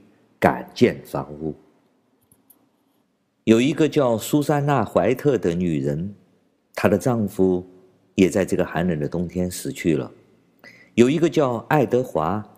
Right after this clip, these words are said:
温斯洛的妻子，也死在新普利茅斯的第一个冬天。他们在一六二一年的春天结为夫妻。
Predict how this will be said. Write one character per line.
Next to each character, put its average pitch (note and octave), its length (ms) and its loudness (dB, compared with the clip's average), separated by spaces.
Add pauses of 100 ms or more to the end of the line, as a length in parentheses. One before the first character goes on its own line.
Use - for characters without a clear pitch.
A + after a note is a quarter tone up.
(160)
温 F3 200 2
斯 F#3 180 -2
洛 F3+ 220 0
的 - 140 -2
妻 - 360 -2
子， C3+ 320 -8 (800)
也 G#2+ 160 4
死 B2+ 240 -4
在 D#2 360 0 (100)
新 C#3 440 0
普 - 240 -4
利 E2 160 0
茅 D2+ 240 0
斯 A2 240 -2
的 D#2+ 160 0
第 F#2+ 220 0
一 F2 40 0
个 D#2 100 0
冬 C#2+ 220 -6
天。 C#2 240 -10 (1400)
他 - 160 4
们 C#3+ 480 2
在 F#2+ 480 4 (220)
一 E3+ 180 2
六 D#3 300 2
二 D3 160 2
一 A#2 140 -2
年 F#2+ 200 2
的 F2+ 80 -2
春 C#3 320 -2
天 B2 320 0 (300)
结 - 300 0
为 E2 180 0
夫 G2+ 220 -4
妻。 G2+ 380 -4